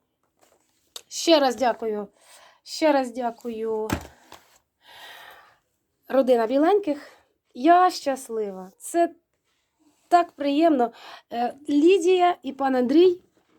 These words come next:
вибачайте, що я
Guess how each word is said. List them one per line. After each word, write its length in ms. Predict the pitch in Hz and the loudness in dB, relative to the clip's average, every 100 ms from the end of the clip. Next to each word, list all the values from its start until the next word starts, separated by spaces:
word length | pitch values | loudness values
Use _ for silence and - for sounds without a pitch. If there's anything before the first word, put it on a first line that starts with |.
| _ - | _ -10
вибачайте, 920 | 269 240 233 339 381 440 392 392 392 _ _ _ _ _ _ - | -6 -4 -4 0 2 0 -2 -2 -4 _ _ _ _ _ _ -20
що 260 | - - | -14 -8
я 380 | 240 220 339 403 | -6 0 0 0